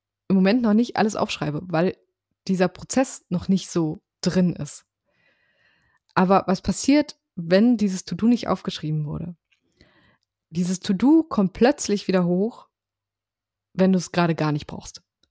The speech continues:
Also entweder nachts im Bett, kurz vorm Einschlafen, oder halt du wirst wach und, ähm, kommst so ein bisschen ins Grübeln und dann, „Scheiße, das muss ich ja auch noch machen.“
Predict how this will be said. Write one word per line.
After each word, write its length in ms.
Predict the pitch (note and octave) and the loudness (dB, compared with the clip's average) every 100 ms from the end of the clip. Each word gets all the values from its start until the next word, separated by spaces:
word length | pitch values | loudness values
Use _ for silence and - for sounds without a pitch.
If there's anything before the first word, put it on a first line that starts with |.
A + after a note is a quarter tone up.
| _ _ _ _ _ _ _ - | _ _ _ _ _ _ _ 0
Also 180 | F3 D#3+ | 2 2
entweder 420 | G#3 B3+ D4 C4+ | 0 0 2 2
nachts 260 | A3 A3+ - | 2 -2 -2
im 80 | D#3+ | 0
Bett, 320 | G#3 D#4+ - _ _ _ _ - _ | 0 -2 -10 _ _ _ _ -20 _
kurz 220 | - A3+ | 0 0
vorm 140 | - F3 | 0 -2
Einschlafen, 680 | E3 G#3+ B3 C4+ C#4 C4+ C4+ | -2 -2 -2 -2 -4 -8 -6
oder 260 | - F3+ | -2 0
halt 260 | F3+ E3+ - | 0 -2 -4
du 120 | E3+ | -4
wirst 260 | F3+ F3 - | -2 -2 0
wach 240 | G#3 C4+ | 0 0
und, 480 | - F#3+ G3 - - - | -4 -2 -2 -6 -10 -4
ähm, 520 | F#3 F3+ F#3 F#3 F3+ _ - | -2 0 -2 -4 -8 _ -6
kommst 260 | G3 G#3 | -4 -4
so 80 | - | -4
ein 60 | G3 | -4
bisschen 300 | G3+ A3 F#3 | -2 -4 -2
ins 260 | F#3+ - | -4 -4
Grübeln 340 | - A3 A3+ G3 | -4 0 0 0
und 160 | F3+ | -2
dann, 160 | F#3 F3 | -4 -4
„Scheiße, 560 | - - - F#3+ - - - - | -10 -12 -12 -12 -12 -14 -16 -20
das 180 | - D#3 | -16 -10
muss 160 | C#3+ - | -10 -10
ich 100 | - | -10
ja 100 | - | -8
auch 80 | C3+ | -8
noch 180 | B2+ | -10
machen.“ 280 | - C#3 E3 | -12 -12 -14